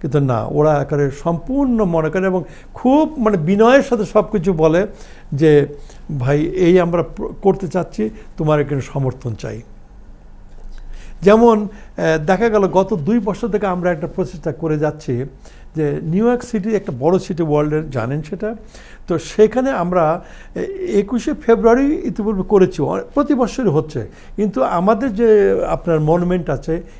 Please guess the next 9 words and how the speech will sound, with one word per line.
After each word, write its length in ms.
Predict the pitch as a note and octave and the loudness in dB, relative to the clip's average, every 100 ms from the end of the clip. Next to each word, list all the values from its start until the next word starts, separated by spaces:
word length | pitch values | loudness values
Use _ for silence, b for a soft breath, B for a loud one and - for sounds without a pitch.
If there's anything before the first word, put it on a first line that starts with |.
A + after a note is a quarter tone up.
| B | B
এরই 320 | F3+ G3 A3+ | 4 4 4
আদলে 540 | - D3 D#3+ G#3 G#3+ A2 B B - | 0 0 2 2 2 -2 B B -4
আমরা 280 | D#3 D#3+ | -2 0
ওখানে 400 | G3 G3 - G#3+ | -2 -2 -2 -2
একটা 200 | E3+ - | -2 -4
করবার 400 | C#3 D#3 C3 F3 C4 b b - | -6 -4 -2 -4 -6 b b -4
চেষ্টা 260 | A3+ - D#3+ | -4 -2 -4
করে 220 | C#3+ A#2+ | -2 -2
যাচ্ছি 340 | A#2 - A#2 | -4 -6 -10